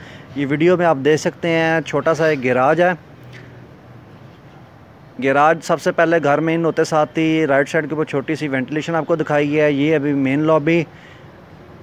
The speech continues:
सात इंच के पोडियम के साथ, रोड से बाहर, main road से तकरीबन कम अज़ कम ढाई फुट ऊंचा ये फ़र्श है। एक ये छोटा सा washroom है, साफ़ सुथरा नया बना हुआ, सवा चार मरले का ये घर है। पच्चीस front है और पैंतालीस इसकी back है।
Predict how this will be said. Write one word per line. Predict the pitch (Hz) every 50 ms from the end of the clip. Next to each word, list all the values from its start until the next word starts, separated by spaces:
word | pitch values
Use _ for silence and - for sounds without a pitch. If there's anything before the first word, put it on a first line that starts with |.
| - - - - - - - - - - - - - - - - - - - - -
सात | - - 143 131 135 151 - 180
इंच | 170 151
के | - 170
पोडियम | 165 - 160 156 160 165 170
के | 165 175 175
साथ, | - 170 156 160 160 160
रोड | 139 135 139 147 147
से | 139 165 165
बाहर, | 147 135 143 147 151 147
main | 143 139 143 143
road | 156 156 151
से | - 165
तकरीबन | 160 - 139 143 143 139 151 147
कम | 143 156 147 156
अज़ | 160 151
कम | - 156 147 143
ढाई | 123 123 135 147
फुट | - - 160 147 165
ऊंचा | 160 151 - 165
ये | 165 160 160
फ़र्श | - 156 151 160 160 - 175
है। | 165 160 147 - - - - - - - -
एक | - 135 131
ये | 156
छोटा | 151 - 165 156 170 170
सा | 165 180 175
washroom | 151 160 165 156 - 180 175 175 175
है, | 170 170 - - - -
साफ़ | - - - 156 156 175 180
सुथरा | 156 165 165 - 175 185 180 170
नया | 147 139 139 147 165 180
बना | 170 170 165 165 170
हुआ, | 165 160 156 165 165
सवा | 156 - - - 156 160 180 185
चार | 180 - 175 165 160
मरले | 160 156 147 156 156 156 156
का | 156 156
ये | 156 156 156 156
घर | 147 127 120 123 135 143
है। | 156 151 156 143 - - -
पच्चीस | 160 151 - - 185 180 - - - - -
front | - - 143 151 165 156 175
है | 165 160 156
और | 151 -
पैंतालीस | - 139 131 - 143 143 147 139 127 127
इसकी | 117 - - 123
back | 117 113 113 104 104 -
है। | 104